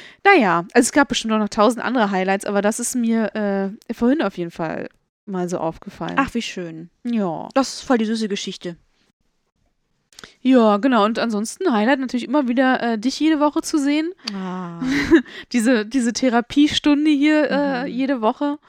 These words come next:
Speaker 1: ist auch immer ganz gut. Also ich merke auch, dass mir das immer wieder gut tut, aber das habe ich bestimmt auch schon fünfzig Mal gesagt in, äh, achtundsechzig Folgen. <laughs>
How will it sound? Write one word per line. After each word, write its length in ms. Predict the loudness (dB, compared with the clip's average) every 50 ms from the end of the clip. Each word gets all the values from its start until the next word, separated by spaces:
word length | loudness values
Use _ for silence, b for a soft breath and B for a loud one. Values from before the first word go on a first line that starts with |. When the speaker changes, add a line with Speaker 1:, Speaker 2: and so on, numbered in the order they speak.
| b b b b b b b b b
Speaker 1:
ist 200 | -14 -14 -8 -6
auch 120 | -6 -4 -4
immer 180 | -4 -4 -4
ganz 240 | -4 -4 -6 -8 -10
gut. 200 | -12 -12 -8 -2
Also 120 | -2 -2 -2
ich 100 | 0 0
merke 220 | 0 0 0 -2
auch, 40 | -2
dass 180 | -2 -4 -4 -2
mir 80 | -2
das 120 | -2 -2 -2
immer 200 | -4 -6 -6 -6
wieder 160 | -4 -4 -4
gut 200 | -2 -2 -4 -4
tut, 200 | -4 -8 -6 -4
aber 100 | -4 -4
das 100 | -4 -4
habe 100 | -4 -6
ich 100 | -6 -8
bestimmt 240 | -10 -12 -12 -8 -8
auch 80 | -8 -6
schon 160 | -6 -10 -10
fünfzig 380 | -10 -10 -12 -12 -12 -14 -8 -4
Mal 180 | -4 -2 -2
gesagt 460 | -2 -2 0 0 0 0 -2 -4 -8
in, 260 | -12 -10 -8 -8 -8 -6
äh, 180 | -4 -4 -2 -2
achtundsechzig 580 | -4 -6 -6 -8 -4 -4 -4 -4 -6 -10 -8 -4
Folgen. 400 | 0 0 0 2 2 0 0 2
<laughs> 360 | 6 6 6 6 4 0 0